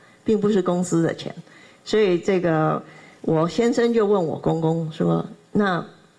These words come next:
啊，爸爸，你这个一千万怎么处理？”我公公就说：“就分给大家吧。”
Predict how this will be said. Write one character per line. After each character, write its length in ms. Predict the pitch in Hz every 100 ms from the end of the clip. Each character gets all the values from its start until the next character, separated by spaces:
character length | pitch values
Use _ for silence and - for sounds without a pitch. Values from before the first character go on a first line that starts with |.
| _
啊， 200 | - 156
爸 200 | 151 196
爸， 240 | 160 - -
你 220 | - 170
这 140 | 165 208
个 100 | 196
一 120 | -
千 240 | 196 202 202
万 180 | 185 -
怎 140 | - 156
么 100 | 160
处 260 | - 151
理？” 200 | 156 156 - _ _ _ _ _
我 80 | 170
公 180 | 165 185
公 160 | 190 190
就 160 | 185
说 380 | 175 175 170 180 - - _
：“就 140 | 233 208
分 260 | - 247
给 120 | 214 -
大 200 | 170 151
家 220 | 160 147
吧。” 120 | -